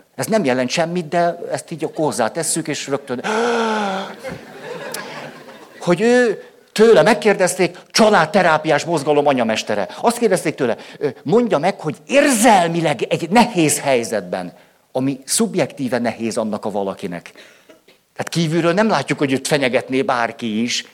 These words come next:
na de ő neki az mégiscsak, ah! Hány százaléka a felnőtt lakosságnak tud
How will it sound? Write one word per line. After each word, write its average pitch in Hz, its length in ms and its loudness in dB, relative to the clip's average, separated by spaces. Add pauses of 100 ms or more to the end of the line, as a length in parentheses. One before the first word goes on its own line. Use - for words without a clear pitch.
(160)
na 120 100 -6
de 113 120 -4 (100)
ő 175 160 6
neki 151 260 0
az 131 100 0
mégiscsak, 156 560 -2 (320)
ah! - 340 -4 (2500)
Hány 254 240 4
százaléka 160 1080 2
a 135 120 -2
felnőtt 202 420 2
lakosságnak 143 680 0
tud 208 360 2